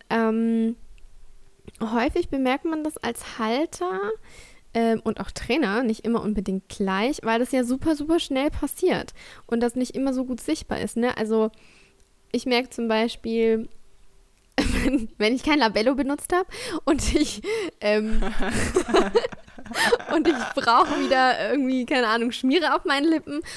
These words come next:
ich hab grad kein Labello zur Hand, dann kommt meine Zunge auch raus. Und da denkt man ja nicht drüber nach. Ähm, und deshalb ist es auch bei Hunden so. Ja, ab und zu sehe ich das au-, aus dem Augenwinkel, aber man nimmt es nicht so ganz bewusst wahr. Wahrscheinlich, wenn ihr jetzt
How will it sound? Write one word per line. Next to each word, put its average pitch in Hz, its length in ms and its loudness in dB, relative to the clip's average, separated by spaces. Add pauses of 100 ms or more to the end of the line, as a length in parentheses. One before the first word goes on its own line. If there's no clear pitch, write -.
(140)
ich 254 160 0
hab 269 120 0
grad - 280 0
kein 233 240 2
Labello 214 360 2
zur 311 140 0
Hand, 302 220 2 (440)
dann 226 120 2
kommt - 180 0
meine 277 200 2
Zunge - 340 0
auch 226 180 -2
raus. 190 200 -4
Und 214 200 -4
da 208 60 2
denkt 247 240 0
man 247 200 0
ja 226 100 4
nicht 262 200 0
drüber 285 300 0
nach. 349 420 0 (580)
Ähm, 233 680 0 (120)
und 220 160 -2
deshalb 262 420 -2
ist 269 100 -6
es 262 120 -6
auch - 160 -4
bei 240 120 -2
Hunden 240 360 -2
so. 180 260 0
Ja, 180 180 -2
ab - 200 -4
und 262 140 -2
zu 247 120 -6
sehe 262 160 -2
ich 262 60 -2
das 247 180 -2
au-, 220 200 -2
aus 226 160 -2
dem 214 120 -6
Augenwinkel, 233 560 0
aber 226 160 -4
man 220 140 0
nimmt 233 220 -2
es 240 100 -4
nicht 226 160 -2
so - 80 -14
ganz 208 220 -4
bewusst 196 380 -6
wahr. - 200 -6
Wahrscheinlich, 233 480 0
wenn 220 120 4
ihr 214 80 4
jetzt 208 200 0